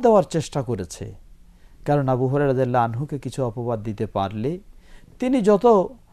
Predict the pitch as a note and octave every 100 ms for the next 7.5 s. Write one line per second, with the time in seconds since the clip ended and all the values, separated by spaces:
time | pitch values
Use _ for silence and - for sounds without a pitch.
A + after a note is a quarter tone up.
0 | - - A#2+ C3+ A#3+ C4+ G3+ F3+ E3+ -
1 | D#3+ D3+ D3 C#3+ C3+ A#2+ A#2+ A#2+ B2 A2
2 | - E3+ G#3 - - - - C#3+ A2+ A#2
3 | D#3 B3 D4 - - - - - - F#3
4 | F3+ C4 A#3+ G#3+ F#3 - - - - -
5 | - F3 - G#3 D#3 C3+ B2 A#2+ A2 G#2
6 | G#2+ G2 G#2 - - - D#3 C3+ C3 B2+
7 | - C#3 F3 F3+ F3+